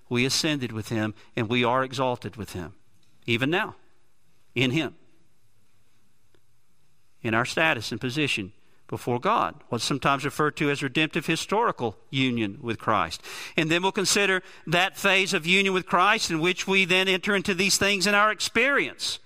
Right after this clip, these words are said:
in which we are actually brought to experience this salvation that he has accomplished for us and secured for us, experienti-, experiential union with Christ by the Spirit and by faith at the point of our conversion,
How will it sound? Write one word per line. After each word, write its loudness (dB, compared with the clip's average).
in 2
which 2
we 4
are 4
actually 4
brought 2
to 2
experience 2
this 2
salvation 2
that 2
he 4
has 0
accomplished 2
for 2
us 0
and -2
secured 0
for 0
us, 0
experienti-, 0
experiential 0
union 0
with -4
Christ 2
by 6
the -2
Spirit 0
and -8
by 2
faith 0
at -8
the -4
point -2
of -4
our 2
conversion, 0